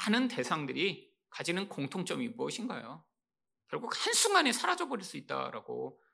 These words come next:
하는 것이죠. 아무리 신실해 보이고 아무리 좋아 보이고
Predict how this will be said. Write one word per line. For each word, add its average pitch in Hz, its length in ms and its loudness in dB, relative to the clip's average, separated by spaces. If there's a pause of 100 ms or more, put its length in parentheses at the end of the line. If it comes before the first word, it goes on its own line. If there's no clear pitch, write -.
(180)
하는 190 220 -12
것이죠. - 340 -14 (680)
아무리 208 760 8
신실해 240 500 4
보이고 139 600 -8 (520)
아무리 240 420 12
좋아 165 280 8
보이고 160 720 0